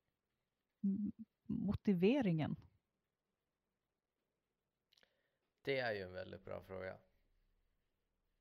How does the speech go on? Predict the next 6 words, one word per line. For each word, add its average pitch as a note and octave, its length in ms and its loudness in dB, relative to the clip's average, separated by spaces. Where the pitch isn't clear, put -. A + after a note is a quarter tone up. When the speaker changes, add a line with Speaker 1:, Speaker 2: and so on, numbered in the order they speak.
Speaker 2:
Jag B2+ 200 0
vet B2 340 -6
inte F#2+ 280 -12
faktiskt F#2+ 420 -14
varför G2+ 400 -8
man F2+ 300 -14